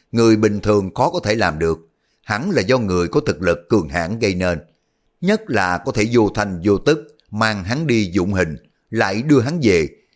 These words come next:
Hiển nhiên người này thế lực to lớn, chính là đỉnh phong vọng tộc đế quốc." Đồng thời, một đôi lãnh mâu lướt qua những người khác. Lãnh Vô Thường hư một tiếng lạnh lùng nói, "Độc Cô lão nguyên soái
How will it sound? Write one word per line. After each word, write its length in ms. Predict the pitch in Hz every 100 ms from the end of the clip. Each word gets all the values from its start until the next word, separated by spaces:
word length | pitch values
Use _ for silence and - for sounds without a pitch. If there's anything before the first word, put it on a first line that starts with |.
| _ _
Hiển 300 | - 107 135
nhiên 320 | 156 139 131 95
người 180 | 92
này 320 | 90 85 80 71 _ -
thế 220 | 139 185 151
lực 160 | 92 -
to 160 | 117 101
lớn, 380 | 90 117 185 196 _ _
chính 220 | 156 180
là 80 | 190
đỉnh 220 | 92 95 131
phong 280 | 113 104 87
vọng 200 | 78 85
tộc 220 | 82 -
đế 120 | 87 95
quốc." 320 | 113 113 - _ _ _ _ _ _ _ _
Đồng 240 | 120 110 101
thời, 420 | 104 101 95 78 -
một 260 | 104 98
đôi 260 | 123 113 104
lãnh 280 | 82 80 123
mâu 340 | 104 92 - _
lướt 180 | 127 180 -
qua 240 | 123 101
những 200 | 85 90
người 140 | 107 73
khác. 260 | 90 104 - _ _ _ _ _ _ _
Lãnh 320 | 123 98 175
Vô 140 | 170 151
Thường 300 | 113 104 90
hư 180 | 107 101
một 140 | 82
tiếng 260 | 113 123 175
lạnh 180 | 92 85
lùng 220 | 85 76
nói, 260 | 92 104 117 _ _ _ _ _
"Độc 200 | 92 95 - -
Cô 300 | 117 110 95
lão 180 | 107
nguyên 160 | 113 98
soái 360 | 82 107 139